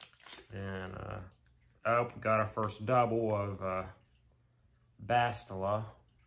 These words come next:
And lastly,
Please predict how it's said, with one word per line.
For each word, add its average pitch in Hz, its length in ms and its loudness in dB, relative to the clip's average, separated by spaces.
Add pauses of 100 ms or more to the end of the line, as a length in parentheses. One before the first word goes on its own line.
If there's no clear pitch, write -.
(3250)
And 123 480 2
lastly, 113 760 0